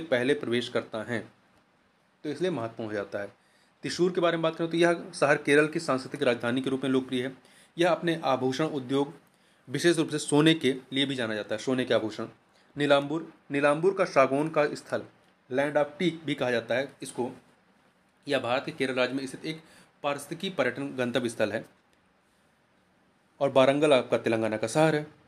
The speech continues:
देखिए, उल्लेखनीय की समानता, यूनेस्को द्वारा पाँच लाख में मुझसे अधिक की जनसंख्या वाले शहरों को ही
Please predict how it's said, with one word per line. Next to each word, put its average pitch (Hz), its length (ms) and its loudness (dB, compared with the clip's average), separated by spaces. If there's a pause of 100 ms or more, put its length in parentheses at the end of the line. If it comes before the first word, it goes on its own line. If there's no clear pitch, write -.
(640)
देखिए, 143 180 -2
उल्लेखनीय 156 380 2
की 185 60 -6
समानता, 147 300 -2
यूनेस्को 156 260 -2
द्वारा 165 160 6
पाँच 156 340 0
लाख 147 160 6
में 156 60 -2
मुझसे 147 180 0
अधिक 139 160 0
की - 80 -6
जनसंख्या 127 320 -2
वाले 143 80 -4
शहरों 127 300 0
को 135 100 0
ही 131 200 -2